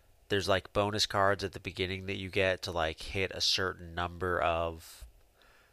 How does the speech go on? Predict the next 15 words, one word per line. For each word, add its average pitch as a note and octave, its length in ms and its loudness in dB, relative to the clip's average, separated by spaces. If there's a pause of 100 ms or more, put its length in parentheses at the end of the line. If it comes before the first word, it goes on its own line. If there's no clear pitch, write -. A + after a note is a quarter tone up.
(200)
of F2+ 200 -2 (260)
birds F#2+ 320 2
on F2+ 180 2
your F2 100 -2
board. F2 460 0 (140)
And F#2+ 120 -2
I F2+ 60 4
was F2+ 100 0
like, F2 300 0
"I'm F#2+ 180 -2
not G2 200 6
gonna F2+ 140 -8
get F2 280 -2
that." E2 300 2 (100)
So F2 340 0